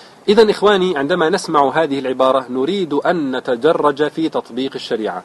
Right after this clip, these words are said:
دعونا نفهم معناها ولوازمها. لا تختلف أبدًا عن عبارة:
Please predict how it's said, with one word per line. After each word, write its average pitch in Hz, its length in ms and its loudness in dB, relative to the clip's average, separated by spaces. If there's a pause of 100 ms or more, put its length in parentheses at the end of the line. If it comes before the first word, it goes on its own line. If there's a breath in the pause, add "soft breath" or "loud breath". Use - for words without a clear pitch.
دعونا 147 320 0
نفهم 147 460 -2
معناها 143 480 -2
ولوازمها. 113 760 -4 (320 loud breath)
لا 160 340 2
تختلف 151 800 -4
أبدًا 151 460 0
عن 135 120 -4
عبارة: 135 520 0